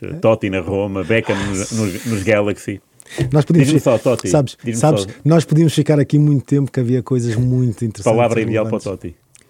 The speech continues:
Speaker 2: Imperador.
Speaker 1: <laughs> E para o Beckham?
Speaker 2: Ahm, Beckham, Beckham, eh, global.
Speaker 1: É.
Speaker 2: Global, global.
Speaker 1: Ok.
Speaker 2: Ou seja, aquilo que ele atrai, aquilo que ele atrai é,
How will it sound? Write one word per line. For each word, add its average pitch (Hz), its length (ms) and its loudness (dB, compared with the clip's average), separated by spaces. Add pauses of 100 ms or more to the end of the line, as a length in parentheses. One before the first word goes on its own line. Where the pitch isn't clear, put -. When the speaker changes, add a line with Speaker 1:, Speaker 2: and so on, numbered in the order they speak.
(220)
Speaker 2:
Imperador. 110 440 -6 (300)
Speaker 1:
<laughs> - 760 -18
E 139 80 -2
para - 140 0
o - 20 -2
Beckham? - 280 -4 (1500)
Speaker 2:
Ahm, 104 1400 -8 (1500)
Beckham, 104 640 -8
Beckham, 110 500 -8
eh, 107 600 -10 (500)
global. 101 540 -8 (260)
Speaker 1:
É. 98 260 -4 (340)
Speaker 2:
Global, 98 460 -12 (200)
global. 95 420 -14 (120)
Speaker 1:
Ok. 95 240 -16 (400)
Speaker 2:
Ou 113 80 -12
seja, 101 460 -12
aquilo 107 280 -12
que - 120 -12
ele 107 120 -6
atrai, 104 800 -8
aquilo 104 260 -12
que - 100 -12
ele 110 100 -6
atrai 117 300 -6
é, 113 300 -4